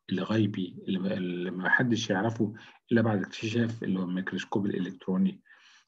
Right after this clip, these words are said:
اللي هو الماء اللي موجود حوالين اللي هو البويضة. ماء المرأة يقصد بها ماء البويضة. يبقى أول إعجاز موجود في هذا الحديث أن الرجل له ماء والمرأة لها ماء.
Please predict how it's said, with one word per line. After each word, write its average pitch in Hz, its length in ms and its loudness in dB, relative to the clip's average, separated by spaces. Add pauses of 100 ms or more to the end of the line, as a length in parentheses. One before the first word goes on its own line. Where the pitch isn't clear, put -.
(160)
اللي 101 100 0
هو 104 100 2
الماء 98 460 4
اللي 95 160 2
موجود 90 300 -2
حوالين 92 600 -2 (420)
اللي 95 120 -2
هو 95 160 0
البويضة. - 500 -10 (380)
ماء 117 200 4
المرأة 160 500 0 (140)
يقصد 139 360 -4
بها 98 160 2
ماء 117 160 0
البويضة. - 300 -12 (260)
يبقى 110 220 -2
أول 135 720 4
إعجاز 101 420 2
موجود 113 220 0
في 120 100 -4
هذا 120 220 4
الحديث 139 500 2 (840)
أن 117 240 10 (320)
الرجل 185 580 8 (440)
له 139 200 6
ماء 180 300 6
والمرأة 117 420 8
لها 95 260 0
ماء. 95 220 -8